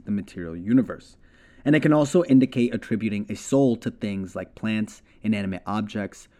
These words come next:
weather, and other natural phenomena, with the Cucapá holding special adoration for the sun, the sea, and of course the river, but also various geographical features,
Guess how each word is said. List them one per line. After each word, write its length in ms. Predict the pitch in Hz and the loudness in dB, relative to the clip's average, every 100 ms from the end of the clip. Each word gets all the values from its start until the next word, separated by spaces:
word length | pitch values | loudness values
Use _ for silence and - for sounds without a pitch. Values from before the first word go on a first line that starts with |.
| _ | _
weather, 500 | - 107 110 107 104 - | -6 -4 0 -2 -2 -6
and 140 | 110 123 | -4 0
other 180 | 123 | 4
natural 400 | 120 95 92 - | 4 2 -4 -12
phenomena, 640 | 85 - 92 113 104 - - _ _ _ _ | -14 -12 -6 -2 -2 -4 -14 _ _ _ _
with 140 | 139 135 | 0 2
the 80 | 131 | 2
Cucapá 520 | 151 156 131 110 107 | 2 2 0 -2 -2
holding 320 | 110 110 107 | -2 -2 -4
special 420 | - 110 110 120 | -4 -6 -4 -4
adoration 580 | 113 107 101 98 - 92 | -4 -4 -4 -4 -6 -10
for 100 | - | -10
the 80 | - | -14
sun, 460 | - 101 104 104 - | -10 -4 -2 -2 -4
the 80 | 117 | -10
sea, 420 | - - 92 85 - | -8 -10 -8 -8 -10
and 160 | 95 98 | -8 -8
of 140 | - | -10
course 240 | - 82 - | -12 -12 -12
the 100 | 87 | -2
river, 400 | 113 135 92 - - - - | 2 2 0 -8 -20 -20 -2
but 100 | 139 | 2
also 320 | 143 143 180 147 | 4 4 2 4
various 500 | 123 143 131 113 - | 6 6 6 4 0
geographical 800 | 117 107 101 98 - 92 95 92 | -4 -4 -4 -6 -6 -10 -10 -10
features, 520 | - 170 - - | -6 -6 -6 -14